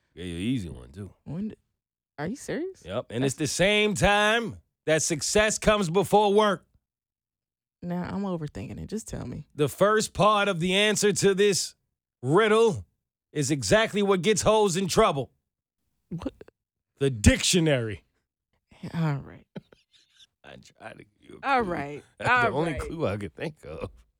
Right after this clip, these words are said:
Speaker 2: All right.
Speaker 1: You know what a hope is without
Speaker 2: All
Speaker 1: the,
Speaker 2: right.
Speaker 1: the
Speaker 2: The, the
Speaker 1: P.
Speaker 2: H P.
Speaker 1: All right,
Speaker 2: All
Speaker 1: don't worry
Speaker 2: right.
Speaker 1: about it.
Speaker 2: All
Speaker 1: All
Speaker 2: right.
Speaker 1: right, forget it.
Speaker 2: All right.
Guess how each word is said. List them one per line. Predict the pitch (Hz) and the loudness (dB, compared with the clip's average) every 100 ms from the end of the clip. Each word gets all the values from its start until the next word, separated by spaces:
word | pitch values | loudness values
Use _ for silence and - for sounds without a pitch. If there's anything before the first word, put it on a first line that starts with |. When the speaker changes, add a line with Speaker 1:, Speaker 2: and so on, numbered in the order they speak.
| _ _ _ - | _ _ _ 2
Speaker 2:
All | 247 254 | 4 4
right. | 208 180 160 | 2 2 2
Speaker 1:
You | 156 | 2
know | - | 2
what | 147 | 2
a | 123 | 2
hope | 151 - 127 | 2 0 -2
is | 107 98 | -4 -6
without | - 117 | -4 -2
Speaker 2:
All | 151 196 170 | 0 0 0
Speaker 1:
the, | 165 | -2
Speaker 2:
right. | 160 156 - - | -4 -4 -8 -10
Speaker 1:
the | 208 | -6
Speaker 2:
The, | 165 | -4
the | - 175 | -4 -4
Speaker 1:
P. | 123 | -2
Speaker 2:
H | 185 185 - | 0 -2 -8
P. | - - | -14 -14
Speaker 1:
All | 127 | -4
right, | 165 | 0
Speaker 2:
All | |
Speaker 1:
don't | 139 | 0
worry | 120 | 0
Speaker 2:
right. | 95 | -4
Speaker 1:
about | 87 85 | -6 -10
it. | - | -10
Speaker 2:
All | 151 | -12
Speaker 1:
All | |
Speaker 2:
right. | 131 127 | -8 -6
Speaker 1:
right, | 113 | -6
forget | - 104 101 | -8 -12 -8
it. | 151 | -6
Speaker 2:
All | 143 | -4
right. | - 113 - | -6 -10 -14